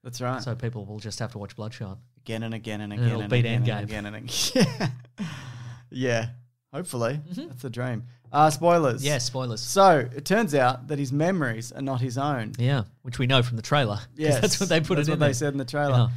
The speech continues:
Speaker 1: But it's, I, I went beyond what I remembered from the trailers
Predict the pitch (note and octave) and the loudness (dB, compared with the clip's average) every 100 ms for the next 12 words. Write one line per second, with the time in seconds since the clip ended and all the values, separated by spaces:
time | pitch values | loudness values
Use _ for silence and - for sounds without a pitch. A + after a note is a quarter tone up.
0 | - - F3+ F3+ - F#3 - G3 E3+ G#3+ | -4 2 4 4 2 0 2 2 4 4
1 | A#3 F#3+ F3 E3 E3+ D3+ D3 C#3+ C#3 C#3 | 2 2 6 6 4 4 4 4 2 -2
2 | C#3 B2 C3+ B2 B2 C3+ C3 C3 A#2+ A#2+ | -4 -4 -4 -4 -2 0 0 0 -2 -6